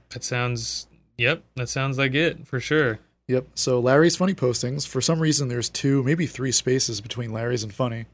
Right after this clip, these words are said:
Speaker 1: Okay.
Speaker 2: They just haven't bothered to fix this ever.
Speaker 1: You can't, it's permanent.
Speaker 2: <laughs> Uh, it's a community page on Facebook. Five hundred eighty-two thousand likes.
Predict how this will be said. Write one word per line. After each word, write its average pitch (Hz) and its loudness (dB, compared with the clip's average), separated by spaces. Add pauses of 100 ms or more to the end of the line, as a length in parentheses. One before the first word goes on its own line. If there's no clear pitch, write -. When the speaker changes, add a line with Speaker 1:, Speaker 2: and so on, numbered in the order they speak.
(140)
Speaker 1:
Okay. 113 -4 (360)
Speaker 2:
They 123 -4
just 110 -10
haven't 113 -4
bothered 117 -2
to - -14
fix - -6
this 110 -6
ever. 113 -6
Speaker 1:
You 120 -8
can't, 127 -2
it's 107 -10
permanent. 120 -4
Speaker 2:
<laughs> - -16 (680)
Uh, 123 4
it's 123 -4
a - -4
community 139 0
page 131 2
on 127 0
Facebook. 135 0 (320)
Five 175 -2
hundred 156 -2
eighty-two 143 0
thousand 123 -2
likes. 117 -4